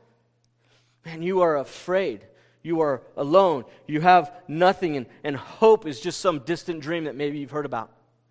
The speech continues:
Forget about even hearing the word of grace. Man, just a, a little taste of hope would be nice for you. Can you imagine what that would feel like? And I know that in this church, and I know that online, we have people saying,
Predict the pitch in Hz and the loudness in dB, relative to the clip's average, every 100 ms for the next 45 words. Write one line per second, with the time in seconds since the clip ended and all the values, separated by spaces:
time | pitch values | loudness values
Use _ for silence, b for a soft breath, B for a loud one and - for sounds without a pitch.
0 | b b b 180 165 220 196 180 165 135 | b b b -4 2 4 4 0 -6 -12
1 | - 202 190 156 131 127 120 101 123 101 | -6 -4 -2 -4 -6 -6 -8 -8 -8 -10
2 | - - _ _ _ _ _ _ _ 139 | -14 -20 _ _ _ _ _ _ _ -12
3 | 143 156 151 b b 147 170 151 - 147 | -10 -8 -10 b b -6 -4 -4 -6 -12
4 | 127 - b - - 160 - 120 120 127 | -12 -18 b -6 0 0 0 -16 -14 -10
5 | 123 120 113 - _ _ - 120 117 107 | -6 -6 -8 -14 _ _ -14 -10 -10 -10
6 | 98 _ _ _ _ _ _ _ _ _ | -16 _ _ _ _ _ _ _ _ _
7 | _ _ _ _ _ _ _ _ _ _ | _ _ _ _ _ _ _ _ _ _
8 | _ _ _ 120 135 117 113 117 120 110 | _ _ _ -14 -12 -10 -10 -8 -8 -12
9 | 107 101 _ _ _ _ _ _ - 104 | -18 -20 _ _ _ _ _ _ -12 -10
10 | 85 - 127 98 107 _ _ _ _ _ | -10 -14 -12 -10 -12 _ _ _ _ _
11 | _ _ _ b b - 139 143 139 139 | _ _ _ b b -10 -6 -4 -4 -4
12 | 131 127 - 156 139 131 127 135 127 120 | -8 -12 -10 -8 -8 -10 -8 -8 -8 -10
13 | 117 120 120 123 120 - 131 120 110 - | -10 -10 -10 -10 -12 -12 -16 -14 -16 -14
14 | 110 | -14